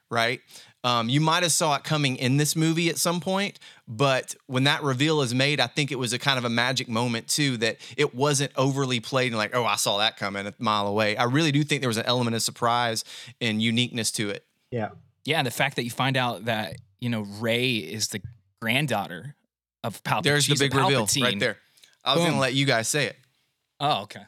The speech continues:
Speaker 3: <laughs> Well, there you go.
Speaker 1: Yeah, spoiler alert.
Speaker 3: Yeah, a-, and upon rewatch, you kinda see some,
Speaker 1: <laughs>
Speaker 3: like, evidence of that, you know?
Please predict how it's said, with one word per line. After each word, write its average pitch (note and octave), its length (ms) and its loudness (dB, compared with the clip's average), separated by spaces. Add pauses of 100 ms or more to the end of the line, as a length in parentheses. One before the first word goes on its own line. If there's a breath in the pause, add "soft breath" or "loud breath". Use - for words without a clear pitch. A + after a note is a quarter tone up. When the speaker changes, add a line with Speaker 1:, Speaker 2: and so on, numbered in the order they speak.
(280)
Speaker 3:
<laughs> F3+ 460 -8
Well, B2+ 240 -12
there C#3+ 180 -12
you C#3+ 60 -14
go. E3+ 220 -10
Speaker 1:
Yeah, A#2+ 280 4 (300)
spoiler E3+ 520 2
alert. D3 280 0 (360)
Speaker 3:
Yeah, D3+ 300 0
a-, C#3+ 100 -2
and D3+ 100 0
upon D3 340 0
rewatch, D#3 420 0
you C#3 60 -2
kinda D#3 220 0
see D#3 260 0
some, C3 420 0
Speaker 1:
<laughs> A#2+ 100 -2
Speaker 3:
like, A2 160 -4
evidence B2+ 480 0
of G#2+ 140 -6
that, G#2+ 260 0
you A#2+ 140 -2
know? A#2+ 260 0